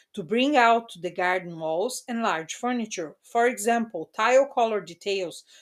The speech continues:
from the living area that could be translated into a color for a wall at the back of your garden.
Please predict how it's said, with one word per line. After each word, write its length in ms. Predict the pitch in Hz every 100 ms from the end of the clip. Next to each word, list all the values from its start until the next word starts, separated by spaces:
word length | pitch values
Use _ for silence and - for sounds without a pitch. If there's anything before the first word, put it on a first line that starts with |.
| _
from 220 | - 202
the 120 | 185 175
living 520 | 190 247 240 233 185
area 340 | 175 165 151 165
that 180 | 175
could 160 | - 226
be 120 | 202
translated 760 | - 226 254 220 208 208 208 160
into 260 | 185 180
a 100 | 180
color 360 | - 208 202 190
for 240 | - 185
a 100 | 170
wall 400 | 160 180 190 202 -
at 160 | 190 -
the 60 |
back 260 | 151 156 156
of 100 | 165
your 140 | 175 180
garden. 400 | 208 208 160